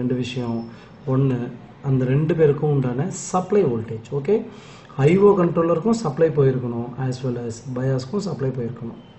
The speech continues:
ஓகே, so இது ரெண்டுத்துக்கும் சப்ளை போனதுக்கு அப்புறமா தான் நம்ம இந்த சிக்னல்ஸை செக் பண்ணணும். ஒருவேளை சப்ளை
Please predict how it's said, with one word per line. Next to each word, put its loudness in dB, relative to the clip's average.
ஓகே, 0
so 0
இது 4
ரெண்டுத்துக்கும் 0
சப்ளை 0
போனதுக்கு 4
அப்புறமா -4
தான் -8
நம்ம -2
இந்த -6
சிக்னல்ஸை -2
செக் -4
பண்ணணும். -2
ஒருவேளை 4
சப்ளை 0